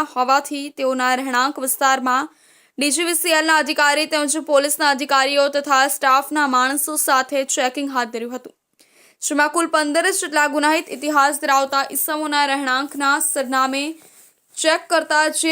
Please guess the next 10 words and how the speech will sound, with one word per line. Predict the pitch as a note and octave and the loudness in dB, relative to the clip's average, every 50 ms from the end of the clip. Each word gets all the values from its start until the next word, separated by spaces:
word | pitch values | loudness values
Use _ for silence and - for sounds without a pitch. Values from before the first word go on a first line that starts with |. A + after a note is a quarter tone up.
| E4 | 0
પૈકી | E4 D#4+ D4+ C#4+ - - D#4 D#4 | 0 0 -2 -2 0 -2 -4 -2
ચૌદ | - - D#4 C#4+ D#4 D#4 C#4+ E4 | -2 0 0 0 0 -2 -4 -4
જેટલા | D4+ - D#4+ - C#4+ C#4+ C#4 C#4+ | -4 -4 -6 -6 -4 -2 -2 -2
ઇસમોના | C#4 - - D4+ C#4+ D4 D4 C#4+ C#4 C#4 | -2 -2 -4 -4 -4 -4 -2 0 0 0
વીજ | C4 D4 D#4+ D#4+ - - - | -2 -4 -4 -4 -6 -6 -4
કાયદેસર | - C4+ B3+ C4 B3+ A#3 C#4+ D#4 D4+ - D#4 D4 D4+ | -2 0 0 0 -2 -2 -4 -4 -4 -4 -4 -4 -2
હોવાનું | C#4 C4+ C4 C4+ C4+ C4+ C#4 C#4+ C#4 | -2 0 0 0 -2 -2 -2 -6 -6
જણાઈ | - C#4+ C#4 B3+ B3+ C#4 C#4+ | -6 -6 -6 -6 -6 -4 -4
આવ્યું | C4+ C4 A#3+ B3+ C4+ C#4 | -4 -4 -4 -6 -10 -10
હતું. | C4 C4+ C#4 | -10 -12 -14